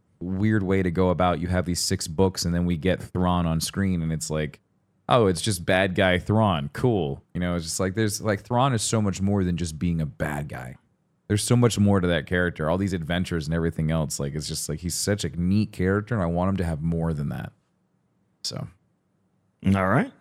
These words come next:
Speaker 2: Zahn's also writing that, don't forget that comic that comes out early next year, um, of younger Thrawn. So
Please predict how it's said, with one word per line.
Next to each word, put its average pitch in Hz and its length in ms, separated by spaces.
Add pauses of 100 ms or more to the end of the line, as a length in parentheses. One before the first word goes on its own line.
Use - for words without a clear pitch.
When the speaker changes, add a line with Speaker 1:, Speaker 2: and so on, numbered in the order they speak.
(560)
Speaker 2:
Zahn's 139 380
also 123 260
writing 120 440
that, 95 300
don't 101 140
forget 98 260
that 78 180
comic 98 360
that 80 100
comes 82 220
out 80 160
early 80 220
next 73 320
year, 82 320 (1300)
um, 71 340
of 82 120
younger 87 300
Thrawn. 71 440 (420)
So 80 460